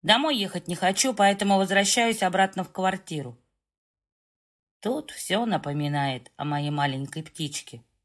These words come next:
Это больно, но хотя бы так. Хочется выпить, нельзя.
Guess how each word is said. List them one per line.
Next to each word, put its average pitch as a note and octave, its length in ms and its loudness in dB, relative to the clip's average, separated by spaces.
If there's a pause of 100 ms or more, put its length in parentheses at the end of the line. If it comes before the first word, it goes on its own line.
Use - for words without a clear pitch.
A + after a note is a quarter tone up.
(1160)
Это E3 280 -4
больно, D#3+ 640 0
но C3+ 260 -6
хотя C#3 400 -6
бы E3+ 140 -4
так. C#3+ 360 -8 (1300)
Хочется A#3 640 2
выпить, C4+ 500 -4 (160)
нельзя. C#3 580 -6